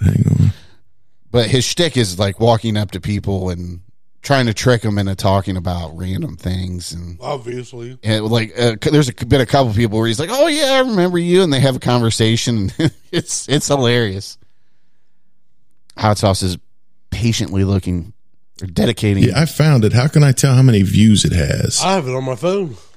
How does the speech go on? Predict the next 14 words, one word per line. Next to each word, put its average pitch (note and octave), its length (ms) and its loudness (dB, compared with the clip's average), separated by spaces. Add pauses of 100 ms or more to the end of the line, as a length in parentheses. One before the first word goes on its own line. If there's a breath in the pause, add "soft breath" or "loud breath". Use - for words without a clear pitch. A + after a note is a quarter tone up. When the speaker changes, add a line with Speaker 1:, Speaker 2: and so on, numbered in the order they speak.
(460)
Speaker 3:
My C#3 100 -14
cousin, F3 380 -10 (480)
my A2+ 60 -16
ne-, A2+ 180 -16 (140)
nephew, C3+ 540 -14 (1300)
Speaker 2:
Yeah, B2 180 -2
and A2+ 160 0
Speaker 1:
It A2+ 80 2
looks D#3 260 2
Speaker 2:
you D#3+ 80 4
Speaker 1:
like C3+ 140 0
it's C3+ 200 0
got B2+ 600 4
about, A#2 580 2